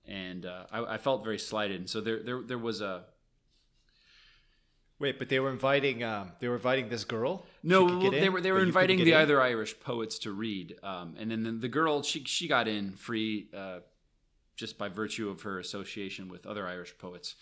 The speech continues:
Speaker 1: Um, but, uh,
Speaker 2: Ah.
Speaker 1: so, so there, there was, there was a fallout. Uh, I had a fallout with the Irish poet, poet community in, in Budapest at that time. But, uh, she, she eventually found out that I had this, this second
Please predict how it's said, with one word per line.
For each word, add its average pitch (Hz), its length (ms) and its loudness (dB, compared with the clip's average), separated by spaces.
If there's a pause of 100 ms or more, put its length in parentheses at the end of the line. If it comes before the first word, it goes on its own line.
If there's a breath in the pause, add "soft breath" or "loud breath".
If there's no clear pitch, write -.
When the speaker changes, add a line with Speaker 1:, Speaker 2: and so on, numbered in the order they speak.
(600 soft breath)
Speaker 1:
Um, 87 280 -14 (200)
but, 98 300 -6
uh, 104 160 -2
Speaker 2:
Ah. - 20 -10
Speaker 1:
so, 123 240 -6
so - 160 -4
there, 143 180 0
there 143 160 0
was, 135 220 -2
there 147 140 2
was 143 100 2
a 127 60 -2
fallout. 95 720 -4
Uh, 92 180 -14
I 95 60 -6
had 110 100 -2
a 107 40 -4
fallout 98 460 -6
with 92 140 -18
the 92 200 -10
Irish 92 300 -10
poet, 98 280 -10 (280)
poet 98 280 -8 (260)
community 95 560 -8
in, 92 160 -12
in 95 100 -12
Budapest 98 520 -10
at 87 80 -16
that 80 100 -14
time. 87 280 -12 (720 loud breath)
But, 107 280 -4
uh, 101 240 -4 (440)
she, 151 340 0
she - 160 4
eventually 139 380 0
found 120 300 -4
out 104 220 -6
that 104 80 -8
I 104 80 -6
had 104 220 -10
this, - 260 -6
this 101 220 -12
second 117 500 -4